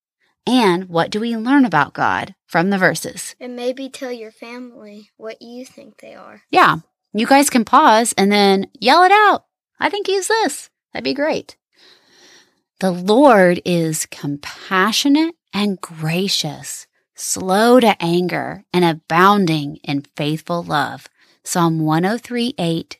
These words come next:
Speaker 1: C S B. So we see that God is compassionate and gracious.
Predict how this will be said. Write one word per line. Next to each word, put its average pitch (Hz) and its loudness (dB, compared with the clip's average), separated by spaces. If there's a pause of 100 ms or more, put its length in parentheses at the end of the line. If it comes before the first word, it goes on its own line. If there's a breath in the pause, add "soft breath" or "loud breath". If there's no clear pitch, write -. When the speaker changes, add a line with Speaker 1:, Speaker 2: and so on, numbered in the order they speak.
Speaker 1:
C 175 -6
S 156 -10 (180)
B. 143 -8 (1160 soft breath)
So 202 2
we 208 2
see 233 -4
that 214 -4
God 165 -2
is 156 -6 (260)
compassionate 180 -4
and 202 -4
gracious. 226 0